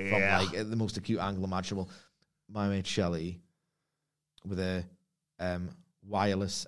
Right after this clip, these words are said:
Speaker 2: Xbox controller, s-, smashed it in the, in the fireplace. I got more angry with him than he was at losing because it's like,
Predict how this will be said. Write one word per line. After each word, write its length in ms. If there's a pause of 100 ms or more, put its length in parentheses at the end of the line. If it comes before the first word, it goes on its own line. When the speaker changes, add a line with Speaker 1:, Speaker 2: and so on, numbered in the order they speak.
Speaker 2:
Xbox 560
controller, 720 (360)
s-, 260
smashed 400
it 140
in 120
the, 120 (120)
in 100
the 60
fireplace. 680 (1400)
I 280
got 460
more 340
angry 340
with 180
him 220
than 100
he 140
was 220
at 80
losing 360
because 160
it's 160
like, 200